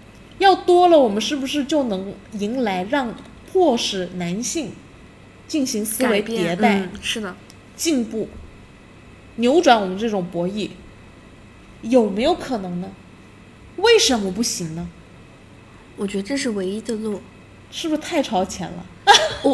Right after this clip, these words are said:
Speaker 2: 我觉得不超前，但是，嗯，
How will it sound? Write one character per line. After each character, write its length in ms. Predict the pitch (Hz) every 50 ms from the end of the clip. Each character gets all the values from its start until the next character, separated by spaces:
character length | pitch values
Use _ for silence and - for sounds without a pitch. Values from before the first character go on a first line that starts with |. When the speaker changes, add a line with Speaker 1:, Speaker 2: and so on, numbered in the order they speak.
| 415 392
Speaker 2:
我 180 | 262 254 240
觉 180 | 226 - 247 269
得 80 | 277 370
不 160 | 370 - 381
超 300 | 330 - 339 330 320 320
前， 220 | 320 277 220 208
但 180 | 233 269 302 302
是， 340 | - - 302 269 254 233 - - - - -
嗯， 640 | - 226 220 214 208 202 196 196 190 190 185 180